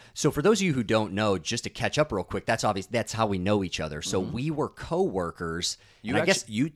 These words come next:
Speaker 2: you taught me how to bartend.
Speaker 1: Well, yeah, I, oh, man,
Speaker 2: You
Speaker 1: I guess
Speaker 2: taught
Speaker 1: I,
Speaker 2: me how to bartend.
Speaker 1: I guess I did.
Speaker 2: Mm-hmm.
Speaker 1: But we, we were coworkers at the Belfry, which
Speaker 2: Mm-hmm.
Speaker 1: used to be King's Head Tavern, and that's right in, uh, Second and, um,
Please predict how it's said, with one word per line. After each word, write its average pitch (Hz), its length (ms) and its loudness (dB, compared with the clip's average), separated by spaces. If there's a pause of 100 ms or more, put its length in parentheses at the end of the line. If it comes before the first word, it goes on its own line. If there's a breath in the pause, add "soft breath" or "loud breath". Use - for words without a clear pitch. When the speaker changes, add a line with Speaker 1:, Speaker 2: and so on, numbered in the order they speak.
(100)
Speaker 2:
you 113 180 -4
taught - 340 -8
me 98 120 -8
how 101 100 -6
to 117 80 -6
bartend. 147 400 -8
Speaker 1:
Well, 113 300 2
yeah, 107 180 -4
I, 90 140 -4 (200)
oh, 92 40 -10 (200)
man, 85 220 -4
Speaker 2:
You 76 60 -2
Speaker 1:
I - 20 -10
guess 92 180 -4
Speaker 2:
taught 85 180 -2
Speaker 1:
I, - 20 -16
Speaker 2:
me 113 140 -6
how 110 180 -4
to 104 160 -4
bartend. 82 480 -10
Speaker 1:
I 82 60 -12
guess 95 180 -10
I 78 80 -8
did. 78 320 -4 (100)
Speaker 2:
Mm-hmm. 95 200 -18 (140)
Speaker 1:
But 101 280 4
we, 131 160 2
we 123 160 2
were 113 140 0
coworkers 113 680 0
at 117 120 -8
the 95 80 -4
Belfry, 85 680 0
which 101 220 -2
Speaker 2:
Mm-hmm. 160 100 -2
Speaker 1:
used - 140 -2
to 156 60 -2
be 180 100 -2
King's 160 300 -2
Head 143 160 0
Tavern, 123 420 2
and 92 100 -2
that's 98 220 -2
right 104 420 -2
in, 104 420 -2 (380 loud breath)
uh, 92 160 0
Second 110 360 -2
and, 110 400 -2
um, 85 480 -4